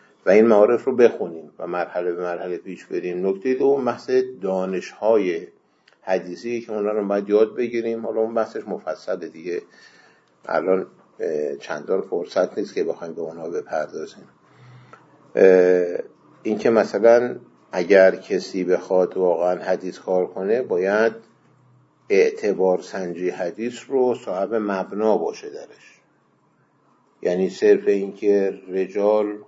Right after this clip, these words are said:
یه دانش از دانش‌های حوزویه، اما مبانیش برای ما معلوم نیست یا به مبانی ما روشن نیست یا مبانی آقایون متفاوته، این کفایت نمی‌کنه.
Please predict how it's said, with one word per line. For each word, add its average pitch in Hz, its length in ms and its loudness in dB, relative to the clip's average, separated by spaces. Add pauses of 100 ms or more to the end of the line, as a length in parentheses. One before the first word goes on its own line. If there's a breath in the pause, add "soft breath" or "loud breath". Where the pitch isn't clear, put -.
(1160)
یه 98 120 8
دانش 101 500 4
از 85 160 -2
دانش‌های 92 540 -2
حوزویه، 95 1160 -6
اما 104 200 -4
مبانیش 95 880 -6
برای 101 440 0
ما 104 200 0
معلوم 92 600 -6
نیست 104 640 -6 (160)
یا 92 80 -2
به 90 180 -4
مبانی 90 760 -4
ما 95 460 -4
روشن 87 500 -8
نیست 101 440 -6
یا 92 80 -2
مبانی 90 560 -2
آقایون 90 480 -2
متفاوته، 90 800 -10
این 123 140 -6
کفایت 113 540 0
نمی‌کنه. - 380 -4